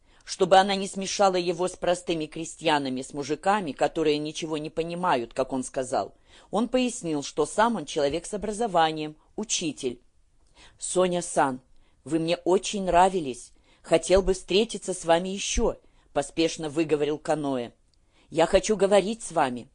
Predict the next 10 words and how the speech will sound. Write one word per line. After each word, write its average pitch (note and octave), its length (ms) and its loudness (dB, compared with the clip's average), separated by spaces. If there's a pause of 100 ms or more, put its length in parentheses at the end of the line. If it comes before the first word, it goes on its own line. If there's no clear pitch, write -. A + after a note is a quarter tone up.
(400)
Вы G3 300 6
можете G3 440 2
объяснить F#3+ 600 0
мне F3 120 -4
кое-что, F3 540 0
что F3+ 220 -6
мне E3 120 -4
хотелось F3 440 -2
бы F#3+ 100 0
знать. F#3 500 -4